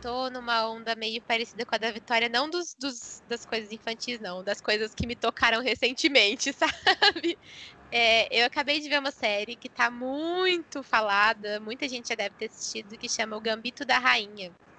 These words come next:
E é legal, é de uma menina que é fissurada no xadrez, e ela é ótima no xadrez,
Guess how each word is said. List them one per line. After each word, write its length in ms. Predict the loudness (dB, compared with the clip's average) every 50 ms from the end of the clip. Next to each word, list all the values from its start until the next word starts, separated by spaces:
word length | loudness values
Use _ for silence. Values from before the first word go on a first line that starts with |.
| -20 -20 -20 -20 -20 -20 -20 -20 -20 -20 -12 -10
E 200 | -6 0 2 4
é 80 | 4
legal, 400 | 4 4 4 6 6 6 6 6 2 0 -2 -6 -8 -8
é 80 | -8
de 100 | -6 -6
uma 120 | -8 -8 -8
menina 400 | -10 -10 -10 -10 -10 -8 -8 -10
que 380 | -10 -12 -12 -10 -8 -6 -2 0
é 500 | 0 2 2 2 2 2 2 0 -2 -4
fissurada 640 | -8 -14 -12 -10 -6 -6 -2 0 2 2 2 0 -2
no 100 | -8 -6
xadrez, 640 | -8 -6 -8 -8 -8 -10 -10 -10 -10 -12 -14 -16 -18 -16 -12
e 100 | -10 -10
ela 160 | -8 -6 -6
é 120 | -4 -4
ótima 380 | -4 -4 -6 -6 -8 -10 -10 -10
no 60 | -10
xadrez, 520 | -8 -8 -8 -8 -8 -10 -10 -10 -12 -14